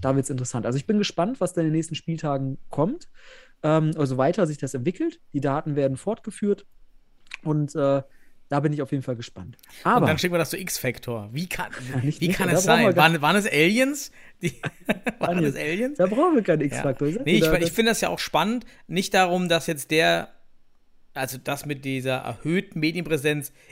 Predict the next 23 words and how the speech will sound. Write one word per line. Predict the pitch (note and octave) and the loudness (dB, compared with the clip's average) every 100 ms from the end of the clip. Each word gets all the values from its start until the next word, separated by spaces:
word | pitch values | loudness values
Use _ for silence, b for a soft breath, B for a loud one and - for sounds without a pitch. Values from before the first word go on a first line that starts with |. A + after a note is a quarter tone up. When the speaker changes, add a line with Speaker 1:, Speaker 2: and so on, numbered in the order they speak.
| b | b
Speaker 2:
irgendein | - F#3 A3+ - E3 | -6 -2 -2 -4 -6
Effekt | D#3+ - D3+ C#3 | -6 -6 -8 -6
für | D3+ | -8
den, | C3+ B2 - _ _ _ _ | -6 -8 -14 _ _ _ _
für | - C#3 | -10 -6
den, | B2+ B2+ B2 | -6 -8 -12
für | - | -10
den, | C3 C3 G#2 - B2 | -10 -10 -14 -20 -18
für | - | -14
den | B2 A#2+ | -10 -10
Club | - G3+ - - b b b | 0 0 2 -6 b b b
in | C3+ | -6
Verbindung | C3+ B2+ C#3 B2+ | -6 -4 -6 -6
steht, | - | -8
dass | C3 | -6
da | C3+ | -4
jetzt | B2+ | -4
mehr | B2 A#2 | -8 -10
Fans | - C#3+ E3 - | -6 -4 -4 -6
kommen | F3+ | -4
oder | E3 | -2
mehr | C3+ A2 | -2 -4
Aufmerksamkeit. | D#3 - D3 C3 C3+ B2 C3+ D3+ | -4 -4 -6 -6 -10 -6 -4 -4